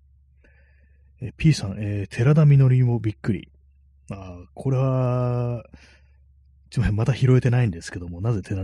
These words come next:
みのりが出てきたんでしょうか。<laughs> でもなんか最近もう、もう完全わかんなくなってるんですよね。なんかいろんなことが。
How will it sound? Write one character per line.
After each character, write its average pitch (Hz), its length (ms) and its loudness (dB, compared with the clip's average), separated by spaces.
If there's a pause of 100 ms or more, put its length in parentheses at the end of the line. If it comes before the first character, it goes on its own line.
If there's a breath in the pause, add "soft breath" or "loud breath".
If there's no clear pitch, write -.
(160)
み 107 140 0
の 101 80 -2
り 101 100 -2
が 98 80 -4
出 98 80 -4
て 98 80 -4
き - 60 -12
た - 80 -10
ん 82 40 -10
で 80 60 -18
し - 80 -14
ょ 85 60 -10
う - 20 -20
か。 - 200 -18
<laughs> - 40 -10
で - 80 -10
も - 120 -8
な - 40 -8
ん - 40 -14
か - 160 -20
最 151 200 -6
近 156 120 0
も 143 140 2
う、 117 220 -8
も 127 80 -8
う - 20 -18
完 139 140 -8
全 131 100 -4
わ 113 80 -6
か 147 120 -4
ん 151 40 0
な 151 80 0
く 151 80 -2
な 147 100 2
っ - 40 -8
て - 100 -12
る - 60 -12
ん - 20 -20
で - 80 -20
す - 140 -18
よ 80 40 -16
ね。 82 60 -18
な 87 80 -14
ん 85 60 -14
か 85 80 -14
い 92 40 -12
ろ 95 100 -10
ん 98 40 -8
な 95 80 -10
こ 95 60 -10
と 92 100 -10
が。 82 140 -16